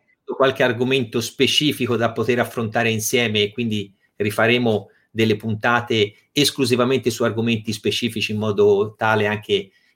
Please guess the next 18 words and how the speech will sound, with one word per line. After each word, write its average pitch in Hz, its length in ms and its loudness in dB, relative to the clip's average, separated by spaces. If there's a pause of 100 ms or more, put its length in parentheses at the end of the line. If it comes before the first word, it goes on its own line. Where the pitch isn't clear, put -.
che 98 600 -2
poi 107 320 0
chi 113 480 -2
o 107 340 2
li 104 580 -4
ascolta 110 480 -2
in 107 120 0
diretta 110 440 2
piuttosto 104 480 -2
che - 160 -8
poi 107 180 2
se 101 160 0
li 190 340 -6 (460)
ascolta - 560 -2
anche 107 280 0
in, 98 680 -2
in 95 80 -2
registrato 107 960 -2